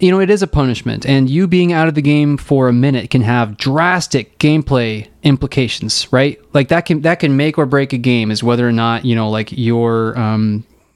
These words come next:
y-, you're, like, one of your best characters is, is out of the gameplay at a critical moment for, for, like, a minute, you know?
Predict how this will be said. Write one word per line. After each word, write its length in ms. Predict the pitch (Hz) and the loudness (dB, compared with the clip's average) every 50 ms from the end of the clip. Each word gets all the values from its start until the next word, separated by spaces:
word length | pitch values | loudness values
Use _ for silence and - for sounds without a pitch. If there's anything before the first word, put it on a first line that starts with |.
| _ _ - | _ _ -2
y-, 140 | 131 123 - | -2 -2 0
you're, 160 | - 127 127 120 | 0 0 0 0
like, 120 | 117 - | 0 -2
one 180 | 131 123 123 127 | 0 0 2 2
of 60 | 127 | 2
your 80 | 120 120 | 0 0
best 320 | 110 131 131 123 - - | 0 0 0 0 -2 -2
characters 500 | - 135 123 120 117 - 113 104 101 110 | 0 0 0 0 0 -2 -2 -4 -2 -2
is, 80 | 110 107 - | -4 -4 -2
is 100 | 120 107 | -2 -2
out 220 | 117 110 113 113 | 0 0 0 -2
of 80 | 113 104 | -2 -2
the 40 | 113 | -2
gameplay 380 | 110 110 110 - - 113 107 | 0 0 -2 -2 -2 -2 -2
at 80 | 107 - | -2 -4
a 40 | - | -4
critical 320 | - - 107 107 - 107 | -4 -4 -4 -2 -2 -2
moment 360 | 104 104 101 104 101 98 - | -2 -2 -2 -2 -4 -6 -6
for, 180 | - - - 101 | -8 -8 -8 -8
for, 120 | - - 120 | -4 -4 -4
like, 140 | 110 107 - | -2 -2 -2
a 40 | |
minute, 280 | 104 104 104 104 101 110 | -2 -2 -2 -4 -4 -4
you 100 | 120 110 | -2 -2
know? 180 | 107 104 107 | -2 -2 -4